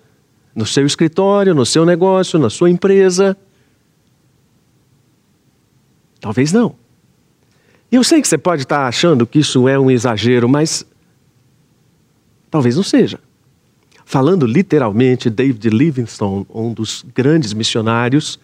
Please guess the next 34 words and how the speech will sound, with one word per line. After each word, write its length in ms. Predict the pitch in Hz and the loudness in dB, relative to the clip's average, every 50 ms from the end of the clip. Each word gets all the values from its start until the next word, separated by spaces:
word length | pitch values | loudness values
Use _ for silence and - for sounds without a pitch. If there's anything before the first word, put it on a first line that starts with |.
| _ _ _ _ _ _ _ _ _ _ _ - | _ _ _ _ _ _ _ _ _ _ _ -12
um 80 | 123 | -8
dos 140 | 110 110 107 | -6 -4 -2
grandes 400 | 104 135 165 165 131 117 104 98 | 0 0 0 2 2 0 0 0
homens 320 | 139 170 196 180 139 113 95 | 0 0 0 0 0 0 0
da 100 | 110 110 | -2 -2
história 460 | 104 - - - 120 113 113 107 104 | -2 -4 -4 -2 -2 0 0 0 -2
de 80 | 101 | -4
missões, 540 | 107 107 101 - - - 127 123 117 110 - | -4 -6 -8 -8 -4 -2 0 0 0 0 -2
teve 220 | - 143 139 123 123 | -2 -4 -2 -2 -4
o 20 | |
seu 180 | - - 143 127 | -4 -2 -2 -2
coração 560 | - 143 123 107 104 - - 165 165 151 131 | 0 -2 -2 -2 -4 -4 -2 0 0 2 0
enterrado 840 | 123 123 120 - 120 107 113 120 139 156 156 151 135 120 107 98 - - - - _ - | 0 0 -2 -2 -2 0 0 -2 -2 -2 -2 -2 -2 -2 -2 -2 -4 -10 -20 -20 _ -4
na 340 | 127 131 160 165 180 208 214 | -2 0 0 0 0 0 -2
África, 480 | 202 - - 151 131 - - 120 - _ _ _ _ _ _ _ _ _ _ _ _ | -2 -4 -4 -4 -2 -2 -4 -6 -8 _ _ _ _ _ _ _ _ _ _ _ _
que 220 | - 165 151 139 | 0 2 4 4
ele 200 | 156 165 156 143 | 4 2 2 2
amou 440 | 135 135 135 151 180 214 214 196 143 | 2 2 2 2 4 4 4 4 4
e 80 | 127 135 | 4 4
onde 180 | 160 165 139 | 4 2 2
ele 140 | 143 147 147 | 0 0 0
trabalhou 480 | - 151 143 127 143 131 143 160 165 156 | 0 -2 -2 -2 0 0 2 2 2 2
toda 240 | - - 185 165 | 0 0 0 0
a 20 | 156 | 0
sua 240 | - - 165 143 139 | 0 0 0 0 0
vida. 380 | 135 202 233 180 - 110 - - - - - - | 2 2 2 2 0 -2 -6 -6 -12 -20 -8 -4
Então 320 | 147 147 147 - - 170 156 | -2 -2 -2 0 -2 -2 0
temos 300 | - 175 170 160 139 143 | 0 0 0 2 2 2
uma 140 | 160 160 143 | 2 0 0
situação 400 | - - 139 127 - 190 185 156 | -2 -4 -4 -2 0 0 0 2
bem 200 | 135 190 269 269 | 2 2 2 2
interessante 640 | 262 - 170 151 139 - - 170 160 139 - - | 2 0 0 0 0 0 2 2 2 2 0 0
com 180 | - 139 135 131 | 0 2 2 4
ele. 300 | 127 123 117 113 110 | 4 2 2 0 -2